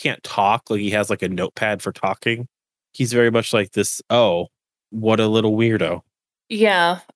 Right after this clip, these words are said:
Speaker 2: and I think that, uh, for the most part, at first, I was just like, "Oh, well, you know, he's maybe been through some shit, like,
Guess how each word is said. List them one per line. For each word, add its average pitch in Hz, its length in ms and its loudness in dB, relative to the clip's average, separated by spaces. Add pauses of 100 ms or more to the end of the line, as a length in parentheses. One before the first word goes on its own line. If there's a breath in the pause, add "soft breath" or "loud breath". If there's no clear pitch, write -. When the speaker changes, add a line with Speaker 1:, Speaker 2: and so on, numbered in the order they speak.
Speaker 2:
and 233 400 2 (460)
I 247 120 2
think 339 340 -2
that, 185 460 2 (200)
uh, 226 40 6
for 226 340 2
the 180 480 4
most 185 560 2
part, 214 420 4
at - 160 2
first, 190 500 0
I 185 100 4
was 180 200 -2
just 185 240 -4
like, 165 440 2 (140)
"Oh, 220 280 2
well, 156 380 0 (280)
you 294 120 2
know, 254 380 2
he's 294 420 0 (440)
maybe 208 440 2
been 160 240 -2
through - 220 -10
some - 220 -8
shit, 160 320 0
like, - 480 0